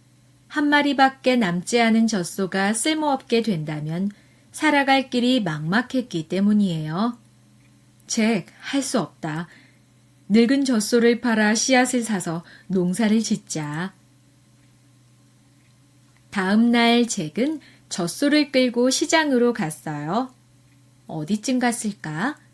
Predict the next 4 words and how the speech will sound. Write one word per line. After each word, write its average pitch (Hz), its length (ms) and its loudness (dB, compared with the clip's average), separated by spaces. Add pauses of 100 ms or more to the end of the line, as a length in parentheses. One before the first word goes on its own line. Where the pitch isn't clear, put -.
(640)
길가에 262 680 2
웬 202 340 2
할아버지가 262 720 0
앉아있다가 175 920 -2